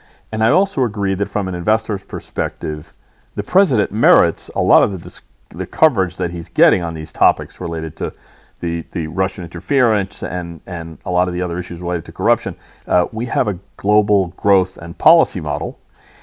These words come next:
and the two variables in there, there's a hundred and twenty-eight variables in every country in the world,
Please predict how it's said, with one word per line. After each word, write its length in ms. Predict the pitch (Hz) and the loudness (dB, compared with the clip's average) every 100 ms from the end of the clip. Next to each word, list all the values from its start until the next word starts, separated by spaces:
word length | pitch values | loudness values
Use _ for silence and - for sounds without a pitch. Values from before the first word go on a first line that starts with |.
| _ _ | _ _
and 360 | 98 98 95 92 | -2 0 0 -2
the 140 | 92 | -6
two 260 | 87 - 175 | -6 -4 0
variables 560 | 147 135 123 98 95 87 | 2 4 4 0 -4 -6
in 100 | 78 | -8
there, 120 | 78 | -8
there's 160 | 85 | -6
a 60 | 87 | -6
hundred 280 | - 170 156 | -2 -2 -2
and 100 | 131 | -4
twenty-eight 420 | 143 127 117 107 | -2 0 0 0
variables 560 | 104 95 95 90 90 - | 2 2 2 0 -2 -4
in 80 | 69 | -2
every 200 | 127 131 | 0 0
country 360 | - 113 107 | -2 -2 -2
in 40 | 98 | -2
the 60 | 87 | -2
world, 320 | 82 73 | -4 -6